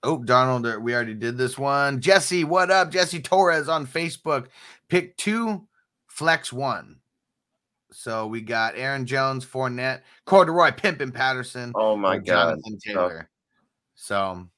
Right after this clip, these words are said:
Speaker 1: who are we sitting out of all these studs that should never be sat?
Speaker 2: Oh, my
Speaker 1: <laughs>
Speaker 2: God.
Speaker 1: It's not Corduroy. He's way too efficient. It's not Jonathan Taylor.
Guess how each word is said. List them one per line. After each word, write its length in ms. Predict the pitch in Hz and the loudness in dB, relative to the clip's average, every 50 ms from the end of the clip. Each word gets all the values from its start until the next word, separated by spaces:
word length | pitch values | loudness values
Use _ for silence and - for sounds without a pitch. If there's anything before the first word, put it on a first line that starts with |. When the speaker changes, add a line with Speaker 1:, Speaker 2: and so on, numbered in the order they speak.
| _ _ _ _ _ _ _ _ _ _ _ _ - - | _ _ _ _ _ _ _ _ _ _ _ _ -14 -6
Speaker 1:
who 120 | - 170 | -2 0
are 20 | 202 | 0
we 100 | 208 180 | 0 0
sitting 360 | - - - 214 202 175 160 | -2 0 0 0 -2 -2 -2
out 140 | 151 147 143 | 0 0 0
of 60 | 135 | 0
all 140 | 139 143 147 | 0 -2 -2
these 200 | 139 139 127 - | -2 -4 -6 -8
studs 400 | - - - 147 143 135 123 117 | -8 -4 0 0 2 2 0 -2
that 180 | 117 120 110 107 | -6 -6 -6 -8
should 140 | - 120 120 | -10 -10 -6
never 220 | 120 117 113 110 | -6 -6 -6 -6
be 140 | 104 101 98 | -10 -14 -14
sat? 560 | 92 - - 110 95 80 - - _ - - _ _ - - - - | -14 -14 -12 -12 -12 -12 -14 -16 _ -20 -20 _ _ -20 -16 -10 -8
Speaker 2:
Oh, 420 | - 113 117 113 117 117 113 107 - | -4 -2 -2 -2 -2 -4 -6 -8 -8
my 240 | 107 98 98 98 101 | -8 -6 -6 -6 -4
Speaker 1:
<laughs> 20 | |
Speaker 2:
God. 300 | - - 170 - 50 - - - - 156 160 - - 135 - - - - - - - | -4 -4 -4 -4 -4 -6 -8 -8 -10 -12 -12 -12 -14 -14 -14 -16 -20 -20 -20 -12 -10
Speaker 1:
It's 160 | - 117 - | -10 -8 -2
not 220 | 120 147 170 - - | 2 4 4 4 4
Corduroy. 720 | - 185 185 185 175 165 170 175 160 147 151 117 110 117 - _ _ _ _ | 4 4 6 6 6 4 2 2 2 2 0 -2 -6 -10 -16 _ _ _ _
He's 180 | _ 120 113 104 | _ -14 -12 -6
way 220 | 117 143 151 151 | -4 -4 -4 -4
too 180 | 131 131 156 143 | -4 -6 -6 -6
efficient. 520 | 127 135 - 135 123 127 - 117 110 107 - _ _ _ _ | -6 -6 -6 -8 -6 -6 -8 -12 -12 -12 -16 _ _ _ _
It's 120 | _ - | _ -6
not 280 | 107 117 135 160 156 147 | -2 0 0 0 -2 -2
Jonathan 440 | 127 151 147 156 147 131 147 139 127 | -2 -2 -2 -2 -2 -6 -8 -12 -10
Taylor. 580 | - 139 139 131 120 113 107 104 101 101 - | -8 -8 -6 -6 -6 -8 -10 -10 -12 -14 -18